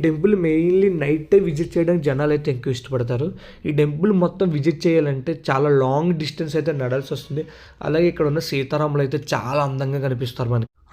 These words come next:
రామాయణం గురించి మనం వినుంటాము, లేకపోతే ఎక్కడైనా చదువుంటాం, కానీ ఇక్కడ ఉన్న స్టాట్యూస్ని చూసి రామాయణం ఎలా జరిగిందని మనలో మనం ఇమాజినేషన్ చేసుకునేలా అయితే ఇక్కడ చిత్రాలు అయితే చాలా బ్యూటిఫుల్గా ఉంటాయి. ఈ టెంపుల్ విజిట్ చేయడానికి చాలా లాంగ్ డిస్టెన్స్ నుంచి అయితే జనాలు అయితే వస్తూ ఉంటారు. ఇక్కడ చాలా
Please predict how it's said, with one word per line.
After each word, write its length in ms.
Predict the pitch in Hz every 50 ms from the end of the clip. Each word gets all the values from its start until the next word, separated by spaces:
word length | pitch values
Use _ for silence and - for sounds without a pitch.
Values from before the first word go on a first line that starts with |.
| - 135
రామాయణం 440 | 131 139 151 165 175 185 190 196 190 196
గురించి 180 | 196 - 180 175
మనం 160 | 180 165 147 139
వినుంటాము, 460 | 139 151 165 165 151 165 160 165 165 151
లేకపోతే 320 | 143 139 127 - 151 143 139 139
ఎక్కడైనా 280 | - 131 131 135 135 -
చదువుంటాం, 420 | 131 117 120 120 123 117 123 120 123 120 - - -
కానీ 220 | 143 131 139 147 156 147
ఇక్కడ 160 | 151 - 139 127 123
ఉన్న 140 | 127 139 165 -
స్టాట్యూస్ని 520 | - - 135 127 123 123 139 143 147 139 123
చూసి 220 | 127 127 117 123 127 127 120 123
రామాయణం 420 | 120 120 123 131 135 147 156 151 139
ఎలా 100 | 131 135 131 123
జరిగిందని 420 | 135 131 127 127 131 131 127 127 - - - - - - - - 151
మనలో 260 | 147 147 160 170 196 208 202
మనం 140 | 196 190 190 190
ఇమాజినేషన్ 420 | 175 175 175 165 175 175 170 170 165 165
చేసుకునేలా 380 | 160 160 - 170 165 165 165 160
అయితే 120 | 156 143 151
ఇక్కడ 120 | 151 151 123 -
చిత్రాలు 340 | 131 120 - 147 143 143 143
అయితే 160 | 135 123 151 - - -
చాలా 320 | - - - 139 160 170 156 139
బ్యూటిఫుల్గా 460 | 143 151 143 143 123 147 147 147 143 139
ఉంటాయి. 240 | 135 123 131 123 139 175 180 - - - - - - 170
ఈ 40 | 165 147
టెంపుల్ 220 | 156 147 151 175 185 175
విజిట్ 180 | 175 160 156 156
చేయడానికి 220 | 185 180 170 156 - 160
చాలా 240 | 139 135 143 151 156 151 139
లాంగ్ 320 | 131 127 139 147 165 170 165 160
డిస్టెన్స్ 280 | 151 - - 165 156 165
నుంచి 140 | 165 151 156
అయితే 140 | 147 160 160 135 143
జనాలు 280 | 131 131 143 143 143 139
అయితే 140 | 135 143 139 131
వస్తూ 180 | 120 - - 139 131
ఉంటారు. 200 | 127 127 123 - _ _ _ _ - -
ఇక్కడ 140 | 165 185 - 180
చాలా 140 | 160 147 170